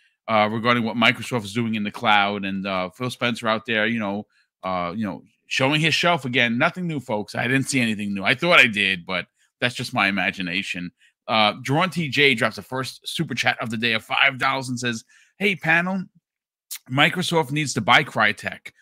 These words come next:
Don't let Sony money hat rise and drop the bag and get Jet Set Radio and Game Pass."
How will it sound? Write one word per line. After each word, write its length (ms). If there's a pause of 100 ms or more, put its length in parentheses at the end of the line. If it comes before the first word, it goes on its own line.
(140)
Don't 200
let 120
Sony 380
money 320
hat 280
rise 600 (280)
and 140
drop 320
the 80
bag 340
and 140
get 160
Jet 240
Set 180
Radio 340
and 140
Game 240
Pass." 520